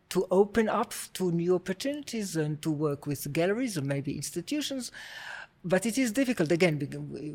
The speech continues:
lacking the ability to talk, uh, or speak, uh, Czech is, makes it very difficult with local institutions which don't in-,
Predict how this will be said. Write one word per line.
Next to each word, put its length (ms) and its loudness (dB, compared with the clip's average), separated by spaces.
lacking 400 0
the 840 0
ability 440 0
to 180 -2
talk, 500 0
uh, 40 -2
or 480 0
speak, 400 -2
uh, 340 2
Czech 380 2
is, 360 -2
makes 280 -2
it 100 -6
very 200 -2
difficult 340 -4
with 240 0
local 380 4
institutions 760 0
which 300 -2
don't 400 0
in-, 200 0